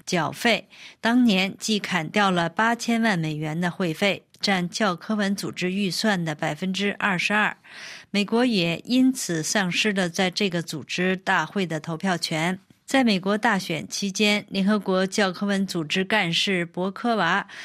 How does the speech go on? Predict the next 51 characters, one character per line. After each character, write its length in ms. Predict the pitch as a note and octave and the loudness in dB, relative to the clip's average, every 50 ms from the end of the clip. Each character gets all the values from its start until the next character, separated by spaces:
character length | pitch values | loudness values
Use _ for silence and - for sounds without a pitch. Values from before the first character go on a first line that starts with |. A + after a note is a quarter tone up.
| - - _ | -18 -16 _
非 160 | - C4 C4+ | -2 0 0
常 200 | A#3 A#3 G#3+ A3 | 2 2 2 2
希 220 | G#3 - - B3 B3 | 0 0 0 0 2
望 260 | A#3+ A3 F#3 D#3+ - - | 2 2 2 0 -2 -4
与 240 | F#3+ F#3+ F#3 F#3+ F3 | -4 -2 -2 -2 -2
其 280 | - - - - A#3 | -2 -4 -2 -2 -4
关 280 | A3+ A#3 B3+ B3+ C4 C4 | -2 0 2 2 2 2
系 180 | A#3+ - A3 | 2 0 -2
良 240 | F#3 F3 E3+ F3+ G3+ | 0 0 0 0 -2
好 180 | F#3 F#3+ D3+ D#3 | -2 -2 -4 -4
的 220 | D3+ E3 E3+ F3 | -2 0 0 0
希 220 | E3+ - - G#3 G3+ | 0 -2 -4 -2 0
拉 120 | G#3 G#3 | 0 0
里· 140 | G3 E3 C#3+ | 0 -2 -4
克 120 | - F#3+ F#3 | -4 -4 -2
林 180 | F#3 F#3+ G3+ | 0 0 0
顿 260 | G#3 B3+ A#3+ G3 E3 | 2 2 2 2 0
能 160 | D#3 D#3+ D#3+ D#3 | -2 -4 -4 -4
够 160 | - D#3+ D#3 | -4 -6 -4
当 240 | D#3+ F3+ E3+ F3 E3+ | -2 0 0 0 0
选， 300 | - - E3+ - - - _ _ - | 0 0 -2 -2 -4 -10 _ _ -18
从 160 | - - E3+ | -8 -4 -2
而 160 | F3 F3+ F#3 F3 | 0 0 0 -2
缓 320 | - - D#3+ D#3 C#3+ C#3+ | -2 -2 -4 -2 -4 -4
和 380 | - - E3+ E3+ F3+ G3 F#3 F#3+ - - - - - - - | -8 -6 -4 -2 0 0 0 -2 -6 -14 -14 -14 -16 -8 -2
与 140 | F#3+ G3 G3+ | 0 2 4
美 220 | G3 F3 D3+ C#3+ | 4 2 0 -2
国 180 | - - E3 F3+ | -4 -4 -2 -2
的 120 | F#3 F3+ | -2 -2
关 260 | F3 G3+ G#3+ A3+ A#3 | 0 2 2 2 2
系， 320 | A3+ - - F#3 F3 - _ _ | 0 0 -2 -4 -6 -8 _ _
解 220 | - - E3 D3+ D3+ | -6 -4 -4 -4 -4
决 280 | - D#3+ E3 E3 F3+ | -4 -4 -2 -2 -2
会 320 | F3 - - A#3+ A3 F3+ D#3+ | -4 -4 -2 0 0 0 0
费 240 | - - G3 F3 | -2 -2 -2 -2
难 240 | D#3 D3+ D#3 D3+ E3+ F3+ | -2 -2 -4 -4 -4 -4
题。 340 | - - E3 E3+ F#3 - - - - - - - - - - - - | -2 -2 -2 -2 -2 -4 -6 -14 -16 -14 -12 -12 -12 -14 -16 -8 -2
但 220 | - A#3 A3+ A3 | 0 2 2 2
事 300 | G#3 - - - C4+ A3+ | 2 2 2 2 2 0
与 100 | F3+ D#3 | 0 0
愿 260 | D#3+ F#3+ G3 F#3+ E3+ D#3+ | 0 0 2 2 2 0
违， 360 | D#3+ D#3+ E3 F3+ G3 G3 - _ | 0 0 2 2 0 0 -2 _
反 280 | - - - G3 G3 G3+ | -8 -2 -2 0 0 0
对 220 | G3 A#3 A3+ A3 G#3+ - _ - | 2 2 2 2 0 -2 _ -2
多 200 | - B3+ B3+ B3+ | 0 2 2 2
边 280 | B3+ B3 B3 B3 A#3+ | 4 2 2 4 2
国 200 | A#3 - G#3 G#3 | 0 0 0 -2
际 180 | G#3 - A3 G3+ | 0 0 0 0
合 260 | F3 - E3+ D#3+ F3+ | 0 -2 -4 -4 -2
作 240 | F#3+ - B3 A#3 G#3 | 0 2 4 4 4
的 400 | E3+ F#3 F3 E3+ E3 D#3+ D#3+ | 4 2 2 2 2 0 -2